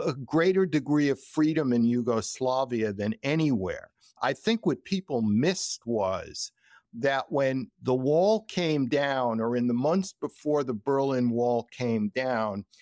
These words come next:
there was this vertical push upward in all the, the satellite states,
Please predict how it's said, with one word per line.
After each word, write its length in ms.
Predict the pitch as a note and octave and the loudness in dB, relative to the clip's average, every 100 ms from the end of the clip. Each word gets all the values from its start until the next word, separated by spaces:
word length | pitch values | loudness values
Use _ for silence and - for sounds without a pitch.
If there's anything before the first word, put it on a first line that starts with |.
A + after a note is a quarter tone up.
| - _ | -20 _
there 140 | D3+ | 0
was 220 | D3 D3+ - | 2 0 0
this 200 | C#3+ A2 | -2 -2
vertical 800 | G2 C#3 E3+ G3 F#3+ E3+ C#3+ - | -4 2 2 2 0 -2 -2 -8
push 340 | - D#3+ - - - | -4 -2 -2 -8 -4
upward 680 | E3 - - B2+ A2+ G#2+ A2 | -4 -4 -2 0 2 0 -4
in 160 | B2 B2 | -2 0
all 280 | C3+ C#3+ | 0 0
the, 240 | C3 B2+ - A#2+ | 0 -2 -2 -6
the 120 | A#2 | -4
satellite 720 | - D3+ D3+ D3 A#2+ G2+ F#2+ | -2 -2 -2 0 -2 -2 -6
states, 420 | - B2+ G#2+ G2+ | -8 -4 -4 -6